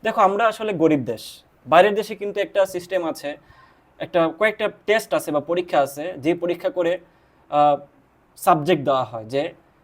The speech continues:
"আচ্ছা, অমুক তো টেকনিক্যাল জিনিস পছন্দ করে, ইন্টারেস্ট আছে, তাকে টেকনিক্যাল সাবজেক্ট দাও। আচ্ছা, এ তো, আহ, ফিলোসফিক্যাল, আহ, জিনিসপাতি খুব ভালো পারে, তাকে ফিলোসফি দাও।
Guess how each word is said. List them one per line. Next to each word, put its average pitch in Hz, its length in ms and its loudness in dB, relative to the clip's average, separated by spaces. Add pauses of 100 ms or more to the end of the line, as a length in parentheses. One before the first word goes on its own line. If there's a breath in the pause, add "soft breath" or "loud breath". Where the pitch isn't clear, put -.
(220)
"আচ্ছা, 165 260 2
অমুক 156 360 2
তো 170 300 2 (320 loud breath)
টেকনিক্যাল 180 420 0
জিনিস 175 360 -4
পছন্দ 196 340 -6
করে, 214 280 -6 (580)
ইন্টারেস্ট 185 420 2
আছে, 196 340 -2 (320)
তাকে 151 280 -2
টেকনিক্যাল 147 440 -6
সাবজেক্ট 127 400 -6
দাও। 113 200 -6 (240 soft breath)
আচ্ছা, 185 200 0
এ 175 140 4
তো, 185 260 0 (320 soft breath)
আহ, 160 220 2 (380)
ফিলোসফিক্যাল, 185 800 0 (320 soft breath)
আহ, 156 300 0
জিনিসপাতি 160 420 -2
খুব 156 160 -6
ভালো 135 200 -2
পারে, 220 180 -4
তাকে 196 140 -6
ফিলোসফি 156 500 -4
দাও। 120 160 -6